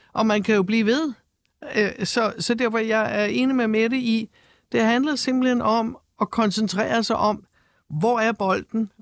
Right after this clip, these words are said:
og hvor er målet, og så går det efter det. Fordi du kan ikke tage alle kampe på én tid,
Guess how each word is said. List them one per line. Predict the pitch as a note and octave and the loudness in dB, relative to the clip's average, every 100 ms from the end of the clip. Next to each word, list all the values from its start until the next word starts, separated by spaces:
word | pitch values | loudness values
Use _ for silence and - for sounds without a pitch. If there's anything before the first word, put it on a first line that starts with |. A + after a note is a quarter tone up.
| _ _ | _ _
og | G3+ | 0
hvor | F#3 G#3+ | 2 2
er | F#3+ G#3+ | 2 2
målet, | G#3+ G3 F#3+ G#3+ F#3+ _ _ _ _ _ - | 2 2 0 -2 -4 _ _ _ _ _ -2
og | G3 | 0
så | G#3+ G#3 | 0 0
går | F#3+ F#3 | 0 0
det | G3+ F3 | 2 0
efter | E3+ G3 | 0 -2
det. | F3 E3 D3+ | 0 -2 -2
Fordi | G#3+ B3 | -2 0
du | A#3+ | -2
kan | A3+ | -2
ikke | D#4 - | -2 -2
tage | C#4+ D4 | -2 0
alle | A3+ C#4 | 0 -2
kampe | - G#3+ A#3 A#3+ | -2 -2 -2 -2
på | A#3 | -2
én | A#3 A#3+ A3+ | -2 -2 -4
tid, | F#3+ B3+ B3+ | -4 -2 -2